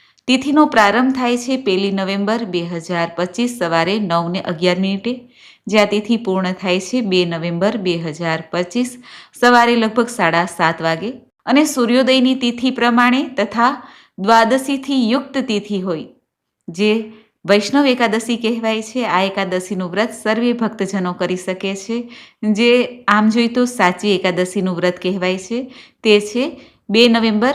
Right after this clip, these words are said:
બે હજાર પચીસ. આ દિવસે વૈષ્ણવ પરંપરા અનુસાર એકાદશીનું વ્રત થાય છે.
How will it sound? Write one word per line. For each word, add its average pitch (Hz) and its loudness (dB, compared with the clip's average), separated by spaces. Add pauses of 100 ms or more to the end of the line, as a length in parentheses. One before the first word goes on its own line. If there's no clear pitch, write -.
(100)
બે 185 2
હજાર 175 0 (120)
પચીસ. 254 -2 (500)
આ 240 6
દિવસે 277 -2 (120)
વૈષ્ણવ 240 0
પરંપરા 202 2 (140)
અનુસાર 190 0 (100)
એકાદશીનું 175 -4
વ્રત 190 -2
થાય 214 -2
છે. 240 -4